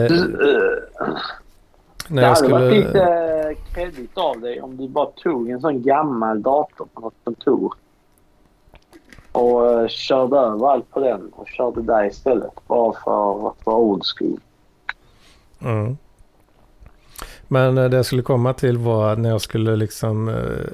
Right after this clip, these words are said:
Speaker 2: extrahera alla Lampis, eh, lampinismer då, som han, då har jag skrivit på Twitter då.
Speaker 1: Ja.
Speaker 2: Med, eh, en specifik hashtag, så då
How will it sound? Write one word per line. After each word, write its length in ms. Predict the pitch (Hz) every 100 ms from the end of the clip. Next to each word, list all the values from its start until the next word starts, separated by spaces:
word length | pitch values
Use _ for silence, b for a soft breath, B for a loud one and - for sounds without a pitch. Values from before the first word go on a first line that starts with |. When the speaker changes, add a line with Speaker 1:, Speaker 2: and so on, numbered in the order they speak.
| -
Speaker 2:
extrahera 1040 | 131 - - 120 123 123 117 120 151 156
alla 260 | 135 113 107
Lampis, 680 | 107 98 92 107 101 - -
eh, 520 | 110 104 104 - 107 98 - B B - - -
lampinismer 880 | 120 104 98 107 101 - - 143 117
då, 160 | 101
som 180 | 101 113
han, 180 | 107 117
då 80 | 117
har 100 | 117
jag 100 | 113
skrivit 300 | - 107 -
på 80 |
Twitter 420 | 110 110 - - -
då. 200 | - - - _ B B B B B B
Speaker 1:
Ja. 280 | B 120 120 123 b b b _
Speaker 2:
Med, 540 | - 110 101 92 90 98
eh, 500 | 95 92 92 101 101
en 320 | 92 92 92
specifik 440 | - - - 95 -
hashtag, 800 | 139 135 - - 135 135 131 B B
så 180 | - -
då 580 | 107 113 107 107 107